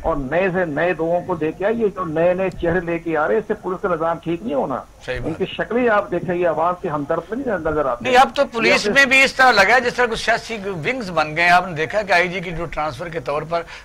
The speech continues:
Speaker 2: कुछ पीएसपी अफसरों ने बाकायदा मीटिंग की और फिर साथ देने का वादा किया। और वजह यह है कि political यानी affiliation इतनी बढ़ चुकी है कि शायद वो कल को दोबारा फलां आदमी आ जाए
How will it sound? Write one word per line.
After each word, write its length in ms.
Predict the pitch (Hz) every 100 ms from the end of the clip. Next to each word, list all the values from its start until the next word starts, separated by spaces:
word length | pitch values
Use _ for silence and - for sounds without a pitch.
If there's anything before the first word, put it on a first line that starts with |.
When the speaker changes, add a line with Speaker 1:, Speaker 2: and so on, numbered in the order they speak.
| -
Speaker 2:
कुछ 180 | 170 -
पीएसपी 460 | 156 220 - 123 170
अफसरों 300 | - 175 175
ने 60 |
बाकायदा 440 | 165 120 123 131 165
मीटिंग 460 | 117 117 113 196
की 240 | 190 185 - - - -
और 140 | 165
फिर 180 | - 165
साथ 380 | - - 127 165
देने 340 | 127 160 170
का 100 | 147
वादा 360 | 101 110 165 185
किया। 280 | 180 175 170 - - - -
और 60 | 247
वजह 240 | 143 185
यह 240 | 202 180 196
है 60 |
कि 200 | 196 208
political 760 | - 180 185 170 180 190 202 185
यानी 360 | 185 185 190 175
affiliation 580 | 160 151 165 185 - 175
इतनी 240 | 160 196
बढ़ 220 | 165 147 185
चुकी 300 | 180 165 180
है 120 | 180
कि 120 | 170
शायद 280 | - 151 165
वो 100 | 170
कल 200 | 170 170
को 120 | 160
दोबारा 340 | 139 127 143
फलां 240 | 156 143 151
आदमी 380 | 151 147 156 151
आ 140 | 143
जाए 260 | 160 156